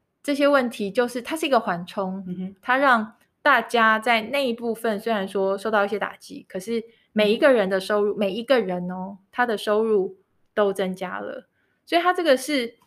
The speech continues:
Speaker 1: 降低物价，呃，提高的冲击，还有失业的冲击。同时，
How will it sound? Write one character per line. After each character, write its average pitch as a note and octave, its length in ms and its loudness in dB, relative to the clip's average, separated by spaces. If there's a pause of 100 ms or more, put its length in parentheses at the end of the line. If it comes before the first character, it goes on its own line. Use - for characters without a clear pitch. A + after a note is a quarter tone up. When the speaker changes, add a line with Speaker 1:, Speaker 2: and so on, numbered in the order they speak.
(400)
Speaker 1:
降 D#4+ 240 0
低 C4+ 320 -2
物 C#4 160 -2
价， A3+ 440 2 (320)
呃， F#3+ 420 -4 (340)
提 A3 160 -4
高 A#3 240 4
的 G3+ 340 -2
冲 A3 280 -2
击， G3+ 180 -6
还 G3 120 -6
有 F#3+ 120 -2
失 G#3+ 240 -8
业 A3 180 2
的 F#3+ 160 -6
冲 F#3+ 300 -4
击。 G3 300 -16 (760)
同 B3 360 0
时， G#3+ 540 -4